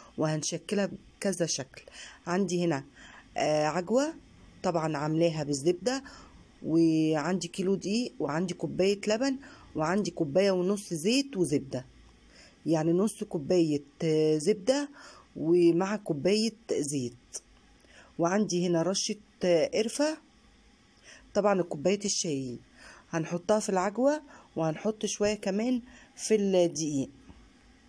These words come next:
هنا كيلو الدقيق، وعندي كمان بضاية والخميرة. زي ما انتوا شايفين كده، انا حطيت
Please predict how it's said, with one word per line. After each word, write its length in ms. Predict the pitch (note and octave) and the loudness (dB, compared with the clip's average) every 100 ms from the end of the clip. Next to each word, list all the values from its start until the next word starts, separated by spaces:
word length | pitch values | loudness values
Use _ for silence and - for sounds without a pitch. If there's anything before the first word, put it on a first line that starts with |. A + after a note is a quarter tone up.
| - - - _ _ _ _ _ _ - _ _ _ | -20 -20 -20 _ _ _ _ _ _ -20 _ _ _
هنا 300 | G#3 G#3+ C4 | 0 2 2
كيلو 340 | B3+ - G#3+ G#3 | -2 -4 -2 0
الدقيق، 520 | D3 D#3 E3+ A#3+ C4 - - - - - - - _ _ - _ - | -2 -4 -2 0 -2 -4 -20 -20 -20 -20 -20 -20 _ _ -20 _ -2
وعندي 320 | E3+ G3+ G3+ | 0 2 0
كمان 320 | G#3 G3 G#3+ | 0 2 2
بضاية 420 | F#3 F3+ G#3+ C4+ | 2 2 4 4
والخميرة. 680 | C4+ A#3 - E3+ D3 C3+ C3 C#3 _ _ _ - _ _ | 4 2 0 -2 0 0 -4 -8 _ _ _ -20 _ _
زي 160 | D3 F#3+ | -2 0
ما 100 | G3+ | 0
انتوا 140 | G3 | -2
شايفين 360 | - F3 E3+ G#3 | -4 -4 -2 -2
كده، 280 | G#3 A3 B3 | 0 -2 -2
انا 140 | E3 D#3+ | -2 -4
حطيت 500 | - F3 - F3+ | -4 -8 0 0